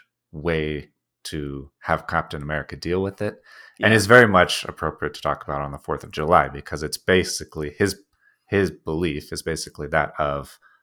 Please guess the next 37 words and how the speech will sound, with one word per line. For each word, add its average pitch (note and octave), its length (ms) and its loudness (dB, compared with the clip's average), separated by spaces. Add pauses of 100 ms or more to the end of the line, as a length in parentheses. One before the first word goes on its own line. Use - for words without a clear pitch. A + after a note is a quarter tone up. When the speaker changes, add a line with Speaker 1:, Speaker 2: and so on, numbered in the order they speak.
(280)
Speaker 1:
the - 80 -10
founding C#2+ 320 -4
fathers D2+ 340 -4
of C#2 80 -12
America, D#2 440 -2
which D2 240 -12
is D2 220 -6 (240)
don't A2 380 4
put G#2+ 240 2
too G#2 120 -8
much F#2 220 -6
power E2+ 340 0
all D#2 140 -2
in D2+ 120 -8
one C#2+ 200 -10
place. - 580 -2 (400)
And D#2+ 220 -2
Speaker 2:
Right. D#2 60 -2
Speaker 1:
if D2 140 -6
we E2 120 -2
give D#2 560 -2 (240)
shield D#2+ 400 -4
or E2 100 -4
the D2+ 100 -6
government D#2 380 -2
or D#2+ 60 -6
whoever E2 380 -2
too - 160 -10
much D#2 180 -10
power D2+ 300 -2
over D2 300 -4
us, F2 380 -2 (380)
then D2+ 600 -2
as D#2+ 180 -2
what, G#2 220 -2
as, D2+ 180 -4
like, D2 220 -12